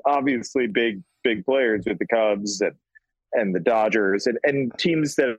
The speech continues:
are smarter, agents that are smart are gonna be waiting for those types of teams to get in the bidding. Like, I'm sure A J Preller would love for the Cubs to be involved in Juan Soto trade talks.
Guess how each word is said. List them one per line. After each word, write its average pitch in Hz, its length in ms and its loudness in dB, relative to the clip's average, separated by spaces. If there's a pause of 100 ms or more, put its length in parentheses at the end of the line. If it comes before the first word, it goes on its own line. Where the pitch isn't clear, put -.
(120)
are 113 160 2
smarter, 139 720 0 (160)
agents 135 340 0
that 117 120 2
are 113 80 0
smart 127 500 2
are 120 80 -4
gonna 110 200 0
be 104 140 0
waiting 104 480 0 (300)
for 135 120 2
those 110 300 2
types 104 260 0
of 101 100 -4
teams 117 520 0 (220)
to 120 80 0
get 107 340 2
in 113 120 0
the 101 60 2
bidding. 95 320 2 (380)
Like, 87 120 -4 (540)
I'm 107 80 -2
sure 120 200 2
A 113 100 4
J 104 160 2
Preller 113 380 0
would 98 120 0
love 101 280 2
for 107 100 -2
the 92 80 -2
Cubs 98 600 -2
to 107 60 2
be 101 140 2
involved 98 380 2
in 101 160 0
Juan 104 220 2
Soto 120 340 0
trade 92 320 -2
talks. 98 440 0